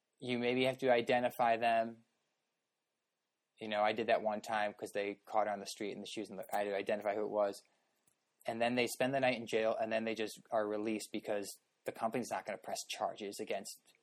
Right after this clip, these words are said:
degenerates. The company doesn't care about that. It's, it's more cost effective to forget about it than to pursue legal action.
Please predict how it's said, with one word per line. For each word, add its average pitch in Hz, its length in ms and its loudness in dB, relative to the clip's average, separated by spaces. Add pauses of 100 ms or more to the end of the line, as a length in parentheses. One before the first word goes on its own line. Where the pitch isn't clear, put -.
(840)
degenerates. 101 800 -6 (280)
The - 60 -20
company 143 180 -2
doesn't 104 240 -6
care 92 220 -10
about - 240 -8
that. 98 300 -8 (1300)
It's, - 180 -10 (260)
it's 127 240 -6
more 123 240 4
cost 127 320 0
effective 113 420 0
to 110 80 -2
forget 110 400 0
about 98 320 0
it 98 200 -4 (960)
than 107 400 -2
to 95 340 -6 (600)
pursue 110 400 -4
legal 98 340 -6 (100)
action. - 420 -16